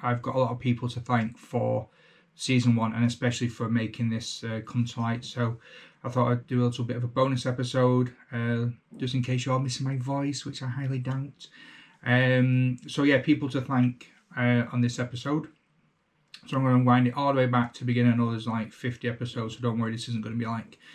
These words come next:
an Oscar speech that goes on for days,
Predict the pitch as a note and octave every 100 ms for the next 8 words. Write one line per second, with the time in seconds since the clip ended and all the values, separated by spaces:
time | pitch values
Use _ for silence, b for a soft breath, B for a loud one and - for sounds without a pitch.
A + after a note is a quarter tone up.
0 | B B B B _ - B2+ B2 A#2+ -
1 | B2 - A#2+ G#2+ - - - _ _ -
2 | A#2+ A#2+ A#2 A#2 A#2+ A#2+ A#2 A#2+ A#2+ A#2+